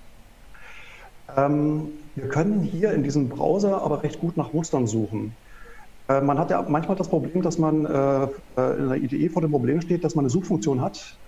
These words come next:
äh, die teilweise sehr mächtig sind, aber dann doch in dem, was man braucht, zu eingeschränkt sind. Und dann mit zu vielen Suchergebnissen zu tun hat und wo man einfach das Bedürfnis hat, ein bisschen intelligenter suchen zu können.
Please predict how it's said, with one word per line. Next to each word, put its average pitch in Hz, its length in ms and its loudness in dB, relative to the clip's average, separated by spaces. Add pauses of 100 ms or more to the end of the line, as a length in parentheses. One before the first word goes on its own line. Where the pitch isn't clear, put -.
äh, 139 260 2
die 135 60 -2
teilweise 156 400 0
sehr 135 120 2
mächtig 156 340 -2
sind, 156 220 0
aber 147 160 0
dann 135 260 2
doch - 220 -8 (400)
in 123 160 -6
dem, 160 140 0
was 156 120 0
man 139 160 2
braucht, 160 440 0
zu 147 100 -4
eingeschränkt 120 540 -2
sind. - 240 -8 (760)
Und 131 100 0
dann 139 120 2
mit 135 180 0
zu - 140 -6
vielen 147 240 0
Suchergebnissen 156 560 2
zu - 80 -4
tun 165 240 0
hat 170 100 0
und 139 140 -2
wo 143 40 0
man 147 280 0
einfach 151 320 0
das 156 120 0
Bedürfnis 151 440 2
hat, 151 120 -2
ein 139 80 2
bisschen 147 280 -2
intelligenter 123 480 0
suchen 113 260 -4
zu - 80 -16 (100)
können. 101 220 -6